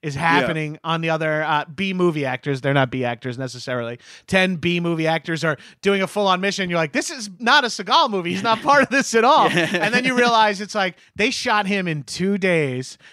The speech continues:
Speaker 1: put him on
Speaker 2: Right.
Speaker 1: the fucking cover of this movie, and he gets to, like, get paid or,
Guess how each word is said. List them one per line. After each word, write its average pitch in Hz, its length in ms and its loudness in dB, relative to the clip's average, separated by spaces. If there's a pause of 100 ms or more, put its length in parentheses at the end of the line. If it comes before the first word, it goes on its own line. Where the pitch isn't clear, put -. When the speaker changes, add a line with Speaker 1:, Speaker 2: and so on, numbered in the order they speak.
(140)
Speaker 1:
put 208 120 -2
him 269 80 4
on 208 60 4
Speaker 2:
Right. 208 80 2
Speaker 1:
the 190 80 0
fucking 185 400 0
cover 170 320 0
of 165 100 0
this 160 220 -6
movie, 151 300 -2
and 135 120 -2
he 151 140 -2
gets 143 300 -4
to, 143 120 -2
like, 135 280 -2
get 135 200 -4
paid 143 140 -4 (160)
or, 127 60 -12